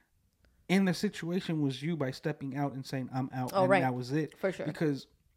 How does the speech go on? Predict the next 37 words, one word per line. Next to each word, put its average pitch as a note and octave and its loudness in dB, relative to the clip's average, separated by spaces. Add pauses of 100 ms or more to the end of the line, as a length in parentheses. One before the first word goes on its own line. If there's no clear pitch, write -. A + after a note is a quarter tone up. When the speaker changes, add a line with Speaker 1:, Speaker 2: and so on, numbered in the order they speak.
Speaker 1:
there's D3 8
some D3+ 2
women D#3+ 4
that D#3 -2
don't D3+ 2
do G#3 4
that. D3+ -2 (260)
There's E3+ 4
some F3+ 6
Speaker 2:
Mm-hmm. E3+ 4
Speaker 1:
women E3+ 2
that, D#3 -2 (240)
"Well, D#3+ 0
he's F#3 0
gonna E3 -2
leave. F#3 -4
He's E3+ -10
gonna D#3+ -4
end D#3+ -4
up C#3+ -8
leaving D#3 -4 (300)
homegirl." C3+ 0
They're D#3+ -4
not. E3+ -4 (280)
They're, D#3 0 (520)
he D#3 0
could F#3+ -2
spill E3+ -4
that, C#3 -6 (440)
"I D3+ 4
didn't D#3 0
think D3 -4
it D3 -4
was D3 0
gonna D3 0
work C3 -4
out." E3+ 2